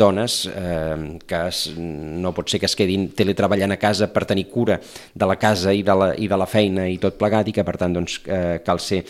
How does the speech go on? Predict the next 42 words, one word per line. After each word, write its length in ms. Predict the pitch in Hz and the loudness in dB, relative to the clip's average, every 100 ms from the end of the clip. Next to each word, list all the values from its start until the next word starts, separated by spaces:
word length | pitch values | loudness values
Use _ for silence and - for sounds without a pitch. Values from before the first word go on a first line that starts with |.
| - - | -14 -6
molt 240 | 101 98 95 | 0 0 2
sensibles 540 | 95 - 101 98 90 | -2 0 -2 0 -2
en 100 | 90 | -2
aquesta 220 | 87 - | -4 -6
situació. 500 | 90 90 - 123 135 127 | -6 -6 2 6 6 6
El, 280 | 98 87 85 - | 4 2 -2 -6
eh, 280 | 85 82 82 82 | -8 -6 -6 -4
la 80 | 85 | -4
moció 300 | 87 - 87 | -4 -2 -2
va 100 | 82 | -2
ser 240 | 82 95 87 | -2 -2 -2
aprovada, 460 | 95 87 87 82 - - - - - - | -2 0 0 -2 -6 -16 -16 -20 -18 -4
eh, 280 | 101 90 85 | 0 2 6
per 200 | 117 113 | 6 6
unanimitat. 560 | 107 98 98 139 151 113 | 6 4 4 4 4 4
També 240 | 101 104 98 - - _ _ _ _ - - | 4 6 4 0 -16 _ _ _ _ -16 -2
una 140 | 110 101 | 2 4
altra 160 | 95 104 | 2 0
que 160 | 95 | 2
va 140 | 92 92 | 2 0
presentar 380 | 92 95 107 95 | 0 0 2 2
el 80 | |
grup 160 | 95 95 | 2 0
municipal 340 | 95 95 92 | 0 0 -2
socialista 640 | 90 90 107 139 - 110 85 | -2 -2 2 2 2 0 0
per 540 | - - - - 104 | -6 -16 -18 -2 2
reclamar 460 | 95 98 107 98 92 | 4 2 2 2 0
a 60 | 92 | -2
l'est-, 260 | 90 - | -4 -6
al 160 | 92 87 | -4 -2
govern 240 | 90 87 90 | 0 0 0
de 80 | 90 | 0
l'Estat 340 | - 104 101 | 0 0 2
i 60 | 92 | 0
de 80 | 87 | 0
la 80 | 87 | 0
Generalitat 400 | 95 90 110 104 | 0 0 2 2
més 240 | 113 - | 2 0
capacitat 320 | 92 95 101 | -4 -4 -4
financera 400 | 107 92 - 107 | -2 -2 0 0
i 80 | 95 | 0
autonomia 560 | 90 95 95 104 95 | -2 -2 2 4 4